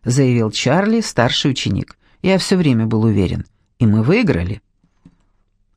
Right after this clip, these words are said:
Мистер Матико не улыбнулся. Он не ликовал, как оба его ученика, которые впадали в буйство, узнав о поражении соперников.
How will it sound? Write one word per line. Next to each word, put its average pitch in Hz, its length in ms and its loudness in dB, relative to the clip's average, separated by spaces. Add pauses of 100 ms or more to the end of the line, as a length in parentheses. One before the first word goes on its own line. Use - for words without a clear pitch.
(540)
Мистер 165 400 0
Матико 147 640 0
не 131 160 2
улыбнулся. 107 880 -2 (600)
Он 160 500 2
не 170 100 2
ликовал, 185 680 0
как - 280 -4
оба 120 180 0
его 123 220 0
ученика, 131 680 0 (340)
которые 139 380 0
впадали 127 500 0
в 117 100 -2
буйство, 123 760 0 (260)
узнав 147 400 0
о 135 40 -2
поражении 147 540 0
соперников. 98 840 -2